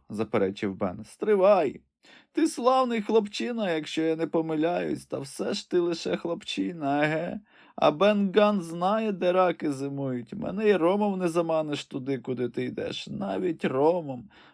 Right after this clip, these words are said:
Бо спершу я мушу побачити твого вродженого джентльмена і почути від нього слово честі. А ти не забудь моїх слів до шляхетної подоби.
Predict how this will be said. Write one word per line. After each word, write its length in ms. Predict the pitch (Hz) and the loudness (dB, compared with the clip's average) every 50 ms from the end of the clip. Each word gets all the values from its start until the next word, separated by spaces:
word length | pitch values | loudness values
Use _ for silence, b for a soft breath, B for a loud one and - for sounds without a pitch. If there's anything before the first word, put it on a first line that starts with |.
| B | B
Бо 180 | - 123 127 127 | -2 2 2 2
спершу 540 | 123 - _ - 202 196 196 202 - - 180 | 2 0 _ -2 -2 0 0 -2 -2 -2 0
я 160 | 180 180 180 | 0 0 -2
мушу 360 | 170 175 180 175 - - 175 | -2 -6 -8 -8 -6 -6 -8
побачити 640 | - - 135 120 117 196 190 202 - - - - - | -4 -2 -4 -2 0 -2 -2 -2 -2 -6 -6 -6 -8
твого 320 | - - - 160 160 160 | -6 -2 -2 0 2 0
вродженого 760 | 151 139 135 143 165 190 175 151 160 170 170 160 160 165 165 147 | 0 0 0 0 0 0 -2 -4 -4 -6 -4 -4 -6 -6 -6 -6
джентльмена 880 | 135 139 170 175 202 180 - - - - 135 135 127 - - - - - _ - | -2 0 0 0 0 -4 -4 -6 -6 -4 -4 -6 -8 -8 -12 -14 -14 -18 _ -4
і 100 | - 147 | -2 -2
почути 460 | 143 - 147 147 - - 208 208 190 185 | 0 0 0 0 0 -2 -2 0 0 0
від 180 | 190 190 180 | 0 -2 -4
нього 180 | 190 190 190 185 | -4 -2 -2 -4
слово 360 | - - 185 190 185 190 185 | -4 -2 0 2 2 2 2
честі. 600 | 185 - - 185 185 190 185 - - - - - B B B B B B B B | 0 0 0 2 2 2 0 -4 -8 -12 -12 -12 B B B B B B B B
А 120 | - 170 | 0 0
ти 160 | - - 196 | 2 2 0
не 140 | 196 208 208 | 2 2 2
забудь 380 | 196 220 208 190 208 208 208 196 | 2 2 0 0 -2 -4 -4 -4
моїх 340 | 185 175 180 190 - 208 | -6 -4 -4 -4 -6 -6
слів 420 | - - - 190 180 190 - - - _ _ _ _ _ _ - | -8 -8 -6 -6 -2 -2 -4 -4 -6 _ _ _ _ _ _ -4
до 120 | 156 160 | -2 -2
шляхетної 720 | 156 - - 170 175 - - 180 196 202 - 196 190 202 196 | -2 0 0 0 0 2 2 2 2 2 0 -2 0 0 0
подоби. 600 | 196 202 190 156 151 156 175 175 160 - - | 2 2 2 4 4 4 4 2 -2 -6 -8